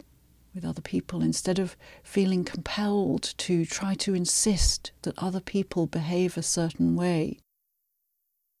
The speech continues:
What if we brought the Enlightenment into every sphere of life?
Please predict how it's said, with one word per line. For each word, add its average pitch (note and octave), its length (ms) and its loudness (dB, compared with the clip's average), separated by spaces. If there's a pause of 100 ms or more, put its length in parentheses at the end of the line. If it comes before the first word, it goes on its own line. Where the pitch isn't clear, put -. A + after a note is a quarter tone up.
(1600)
What A#3 240 -2
if - 260 0 (300)
we G3+ 140 2
brought G3+ 460 0
the - 160 -2
Enlightenment F3+ 1040 2 (460)
into F3+ 440 -2 (360)
every G3 400 0
sphere E3+ 800 0 (960)
of E3 240 -4
life? F3+ 580 -2